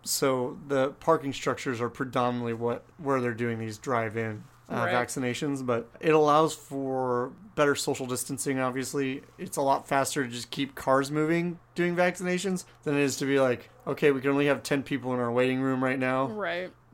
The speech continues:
Speaker 1: You know, next. <laughs> So it
Speaker 2: I
Speaker 1: just
Speaker 2: feel like the old stadium here in Dallas, Arlington,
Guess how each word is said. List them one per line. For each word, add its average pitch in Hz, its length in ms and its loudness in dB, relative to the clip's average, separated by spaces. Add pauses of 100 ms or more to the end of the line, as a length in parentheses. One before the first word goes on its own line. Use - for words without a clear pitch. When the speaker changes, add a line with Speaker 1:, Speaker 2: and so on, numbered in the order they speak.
Speaker 1:
You 143 140 -4
know, 113 160 -2
next. 139 560 -2
<laughs> - 320 -12
So 117 440 -6 (220)
it 185 80 -6
Speaker 2:
I 247 60 0
Speaker 1:
just 139 140 -2
Speaker 2:
feel 330 180 4
like 294 320 4
the 233 340 0
old 240 340 2
stadium 220 720 0
here 202 600 -6
in 190 400 -10 (200)
Dallas, 208 580 -2
Arlington, 208 640 -8